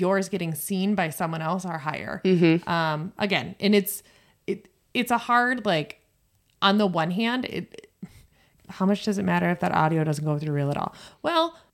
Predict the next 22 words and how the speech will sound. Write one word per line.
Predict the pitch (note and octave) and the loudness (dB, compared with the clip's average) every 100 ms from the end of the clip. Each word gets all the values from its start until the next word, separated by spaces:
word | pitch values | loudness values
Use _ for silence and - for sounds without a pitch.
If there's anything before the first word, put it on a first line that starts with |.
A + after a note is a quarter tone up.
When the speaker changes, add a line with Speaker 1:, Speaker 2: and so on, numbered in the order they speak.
| - | -10
Speaker 2:
I | - A#3 | -2 0
would | C4 | 0
try | - - A#3+ C4+ | -4 0 2 4
to | C#4+ | 6
make | B3 A3+ A3+ | 6 4 2
the | - | -2
Speaker 1:
try | - - | 6 6
Speaker 2:
audio | G#3+ F#3+ F3 | 8 6 6
Speaker 1:
to | F3 | 6
make | |
the | - | 4
audio | C4 D#3 C#4 | 4 4 4
Speaker 2:
fit. | C4+ - F3+ E3 F#3 | 0 -2 -2 -2 -6
Speaker 1:
fit. | - - - - | -14 -16 -20 -4
I | A#3 | 0
would | C4 A3+ | 0 -2
say | C4+ | -2
it | B3 | -2
matters | G#3+ G3 F#3+ G3 - - - - _ _ _ _ _ | 0 0 0 -2 -6 -12 -16 -20 _ _ _ _ _
probably | G#3 F#3+ G3+ | 0 2 2
a | |
lot, | G3 D3+ D3+ - | 2 2 0 -2